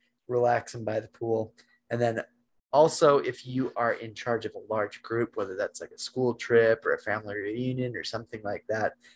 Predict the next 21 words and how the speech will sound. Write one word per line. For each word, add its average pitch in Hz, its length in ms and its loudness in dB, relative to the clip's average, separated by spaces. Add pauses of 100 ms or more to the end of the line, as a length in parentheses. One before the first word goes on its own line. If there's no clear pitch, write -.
(180)
if 117 140 -2
you're 139 120 6
gonna 143 160 8
need 135 260 4
ten 135 180 0
rooms 127 300 -2
or 117 60 0
more, 117 220 0
they're 113 120 2
gonna 113 140 -2
be 110 160 -2
able 107 140 -2
to 107 100 0
offer 107 320 -2
you 107 160 0
a 101 40 0 (120)
big 110 260 2
discount 107 480 -2
on 104 220 -6
that. 98 260 -10
So 107 280 -4